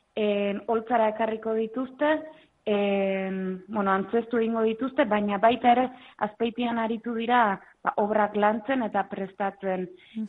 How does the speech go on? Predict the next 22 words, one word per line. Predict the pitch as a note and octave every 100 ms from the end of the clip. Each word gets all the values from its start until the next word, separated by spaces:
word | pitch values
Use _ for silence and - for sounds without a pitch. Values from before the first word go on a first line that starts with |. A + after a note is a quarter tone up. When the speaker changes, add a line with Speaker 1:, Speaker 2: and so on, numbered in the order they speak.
| -
Speaker 1:
Eta | G#3+ - G#3+ G3+
garrantzi | G#3+ A3 A#3 C4
handia | A#3+ A#3+
ematen | A#3+ A#3 A#3 B3
diogu | A#3 A#3+ A#3 B3
azkenean | A3+ A#3 A#3 A#3 A#3
guk, | A#3 A#3 - - _
e, | - A3
azkeneko | A3+ G#3 - B3+ B3+ B3+ B3
emaitza | A#3+ A#3+ B3 B3 A#3+ A#3+
ez | A#3+
ezik | A#3+ - C4 -
prozesuan | G#3+ G#3+ B3 G#3+ B3 A#3 A#3
ere, | A#3 A#3+ A3+ G#3 - _ -
e, | G#3
nahi | G#3 A3
dugulako, | A3 A3 A3 G#3+ G#3+ G#3+ G#3 G3+ F#3 _ _ _ _ -
e, | G3+ G3 F#3+ F#3 F#3 F3+ F#3 -
kultur, | G#3+ G3+ A3 A3 A3 G#3 G#3 G3+
kulturgileen | G#3+ G#3 A3+ G#3+ G#3+ G#3+ G#3+
ondoan | G#3 G#3+ A3 G#3+ G#3+
egon. | G#3+ B3+ C#4+